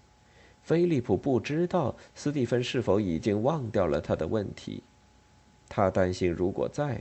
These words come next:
问，国王可能会觉得他逼得太紧而给惹恼。他们来到纵贯全城的主要大街，右拐了一个弯，但菲利普还没来得及感到轻松，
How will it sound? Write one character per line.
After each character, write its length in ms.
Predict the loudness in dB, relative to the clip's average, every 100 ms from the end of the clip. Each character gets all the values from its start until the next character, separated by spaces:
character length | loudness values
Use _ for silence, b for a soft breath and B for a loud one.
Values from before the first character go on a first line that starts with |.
| -6
问， 160 | -6 -6 -16 B B B
国 180 | 2 4
王 260 | 4 2
可 200 | 2 2
能 100 | 2
会 160 | 2 0
觉 180 | 2 0
得 120 | 0
他 120 | 0
逼 220 | -2 -2
得 100 | -2
太 320 | 0 2 0 0
紧 300 | 0 -2 -2
而 180 | 0 0
给 160 | 0 -2
惹 300 | 0 0 -2
恼。 260 | -4 -10 -20 _ _ _ _ _ _ _ _ _ _ _ _ b b b b 2
他 140 | 4
们 160 | 4 4
来 160 | 2
到 140 | 2 0
纵 200 | 0 0
贯 180 | 0
全 240 | 2 2 2
城 160 | 0
的 80 | 0
主 240 | 0 0 2
要 220 | 0 0
大 220 | -2 -2
街， 280 | -4 -4 -4 -10 b b b
右 260 | 4 6 6
拐 220 | 2 2
了 120 | 0
一 140 | -2 0
个 140 | 0
弯， 260 | 0 -2 -6 -14 _ _ B B B B
但 220 | 0 0
菲 220 | 0 0
利 80 | 0
普 160 | 0 0
还 180 | 2 2
没 160 | 4
来 160 | 4 4
得 140 | 2
及 280 | 0 0 2
感 160 | 2 2
到 160 | 2
轻 300 | 2 -2 -2
松， 320 | 0 2 2